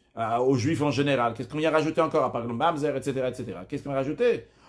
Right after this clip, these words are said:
On parle d'un guerre chez Nasa Giyoret,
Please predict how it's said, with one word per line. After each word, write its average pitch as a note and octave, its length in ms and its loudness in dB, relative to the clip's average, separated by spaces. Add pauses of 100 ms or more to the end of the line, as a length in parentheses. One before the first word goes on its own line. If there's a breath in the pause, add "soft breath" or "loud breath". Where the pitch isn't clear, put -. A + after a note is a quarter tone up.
(140 soft breath)
On G2+ 140 -10
parle B2 280 -2
d'un E3+ 120 -4
guerre F#3+ 480 6
chez F3+ 160 -6
Nasa F#3 340 -6
Giyoret, B2 640 0